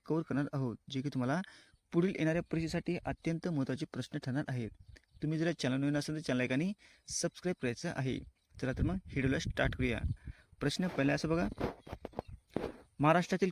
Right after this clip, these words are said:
कोणत्या जिल्ह्यातील इस्लामपूर शहराचे नाव ईश्वरपूर करण्याचा निर्णय सरकारने घेतलेला आहे? महाराष्ट्रातील कोणत्या जिल्ह्यातील इस्लामपूर शहराचे नाव बदलून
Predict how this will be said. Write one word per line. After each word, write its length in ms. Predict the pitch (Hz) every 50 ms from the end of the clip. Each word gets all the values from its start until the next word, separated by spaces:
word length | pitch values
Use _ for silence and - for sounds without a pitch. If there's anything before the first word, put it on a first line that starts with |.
| - -
कोणत्या 400 | - 175 180 170 - - 196 202
जिल्ह्यातील 600 | 180 147 151 147 160 156 - - 175 160 131 - - - _ _ _ _ _ - - - _ _ _ _ _ _ _
इस्लामपूर 540 | - 165 147 - 170 180 180 165 180 180 185 185
शहराचे 380 | - - 151 143 147 - - 156
नाव 260 | 151 147 135 123 - - _ _ -
ईश्वरपूर 640 | 151 156 147 - - 190 185 170 - 185 180 185 185 - _ _ _ _ _ - -
करण्याचा 420 | 165 165 165 170 165 - - 175
निर्णय 380 | 156 151 151 151 151 165 175 185 233 277 _ -
सरकारने 520 | - - 156 151 - 165 160 156 165 165
घेतलेला 300 | 139 135 - - 127 147
आहे? 320 | - - 139 131 131 120 - - _ _ -
महाराष्ट्रातील 480 | 139 135 135 135 123 - - 131 151 151 -
कोणत्या 300 | - 147 135 127 - 139
जिल्ह्यातील 460 | 127 131 127 131 - - 156 175 190 - - - - - - _ _ -
इस्लामपूर 540 | 147 151 - - 170 180 185 175 - 185 190 175
शहराचे 360 | - - 143 139 131 - 143
नाव 200 | 139 135 139 135
बदलून 420 | 131 131 127 127 143 160 190 190